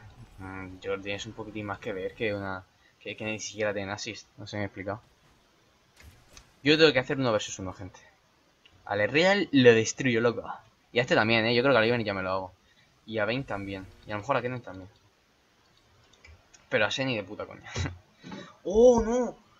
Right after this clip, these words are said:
¡Una hoja del rey! ¿Qué cojones? Me hace una hoja del rey. Si me va a venir perfecta. Esta partida la hoja del rey es buenísima. O sea, e-, es, fuera coñas, ¿eh? Es perfecta. Me hace la hoja del rey. ¿Qué cojones, tío? Ya lo pillará, no. Yo, a mí eso no me hace falta. Yo voy a, a puñetazo limpio.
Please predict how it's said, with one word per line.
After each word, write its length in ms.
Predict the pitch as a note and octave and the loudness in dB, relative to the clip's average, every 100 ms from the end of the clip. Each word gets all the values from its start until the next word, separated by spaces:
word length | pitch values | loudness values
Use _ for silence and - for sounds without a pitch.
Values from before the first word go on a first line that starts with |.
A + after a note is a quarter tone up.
| _ - | _ 0
¡Una 140 | D3+ | 2
hoja 160 | E3 A3 | 2 0
del 120 | D#3+ | 0
rey! 220 | G3+ A3+ | -4 -4
¿Qué 120 | - | -10
cojones? 600 | - F#3+ F#3 G#3+ D3+ C3 | -12 -8 -6 -6 -6 -6
Me 80 | C3+ | -6
hace 120 | D#3+ | -4
una 100 | F#3 | -2
hoja 160 | F3+ F3 | -2 -4
del 160 | A#2+ C3+ | -6 -6
rey. 240 | F#3+ D3 | -8 -8
Si 180 | - B2+ | -12 -8
me 80 | B2+ | -6
va 60 | |
a 40 | D3+ | -6
venir 140 | D3+ | -10
perfecta. 540 | C#3+ B2+ D3+ - C#3 - _ _ _ _ - | -14 -16 -16 -10 -10 -12 _ _ _ _ -12
Esta 140 | B2+ | -4
partida 240 | A#2 A2+ C#3+ | -4 0 0
la 40 | |
hoja 100 | D3 | 0
del 80 | C#3+ | -4
rey 120 | C#3+ | -4
es 60 | C#3+ | -2
buenísima. 500 | C3+ C#3 - C#3 A2 | -4 -4 -6 -8 -8
O 40 | |
sea, 160 | A#2+ A#2 | -4 -4
e-, 260 | A#2 A2 | -4 -10
es, 220 | B2+ - - _ _ _ _ _ _ | -12 -16 -20 _ _ _ _ _ _
fuera 180 | - C3+ | -4 -2
coñas, 320 | C3 D#3+ A#2 | -2 -4 -6
¿eh? 60 | C#3 | -8
Es 40 | |
perfecta. 400 | - C3+ - - | -8 -12 -12 -10
Me 80 | G#2+ | -10
hace 140 | A2+ C#3 | -8 -8
la 60 | |
hoja 140 | A2 G2+ | -8 -8
del 120 | G2+ | -8
rey. 140 | B2 | -12
¿Qué 80 | B2 | -12
cojones, 380 | A#2 - B2 A2 | -18 -16 -18 -18
tío? 180 | - B2 _ _ _ _ _ _ _ _ _ _ _ _ _ _ _ - | -20 -20 _ _ _ _ _ _ _ _ _ _ _ _ _ _ _ -14
Ya 60 | |
lo 80 | A2+ | -10
pillará, 220 | A2+ A#2 | -8 -8
no. 320 | A#2 G#2+ A#2 A2+ A#2 C3 | -8 -10 -14 -16 -20 -16
Yo, 160 | B2+ | -12
a 40 | A#2 | -10
mí 120 | B2 | -8
eso 200 | B2+ A#2+ | -8 -4
no 60 | G#2+ | -6
me 40 | |
hace 100 | G2+ | -4
falta. 320 | A2+ G#2 - - | -6 -6 -14 -16
Yo 160 | A#2+ B2 | -6 -4
voy 240 | B2+ B2+ | -2 -2
a, 80 | G#2+ | -2
a 100 | G#2 | -4
puñetazo 400 | G#2 G#2 A#2 G#2 | -6 -8 -8 -8
limpio. 260 | G#2+ - | -12 -14